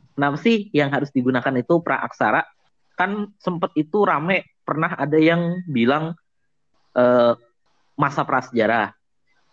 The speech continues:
Kalau misalkan kita nyebut masa ini masa prasejarah, itu kan artinya adalah ini masa di mana belum dikenal sejarah. Padahal yang lebih tepat itu menggunakan adalah masa praaksara,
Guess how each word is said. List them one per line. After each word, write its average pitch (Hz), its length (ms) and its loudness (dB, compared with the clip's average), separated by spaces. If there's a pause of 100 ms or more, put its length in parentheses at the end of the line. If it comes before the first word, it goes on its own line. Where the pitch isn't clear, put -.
Kalau 135 240 2
misalkan 139 400 -2
kita 139 160 0
nyebut 131 320 0
masa 127 240 -2
ini 127 240 -2
masa 120 240 -2
prasejarah, 113 720 -2
itu - 80 -2
kan 165 160 -2
artinya 131 400 -2
adalah 113 320 2
ini 156 160 -2
masa 131 240 -2
di 135 160 0
mana 120 320 -4 (800)
belum 135 640 2
dikenal 120 400 -4
sejarah. 131 480 0 (320)
Padahal 120 560 0 (400)
yang 117 160 0
lebih 107 160 -4
tepat 120 240 -4
itu 139 80 -6
menggunakan 131 640 -4
adalah 127 160 0
masa 113 240 -4
praaksara, 117 640 -2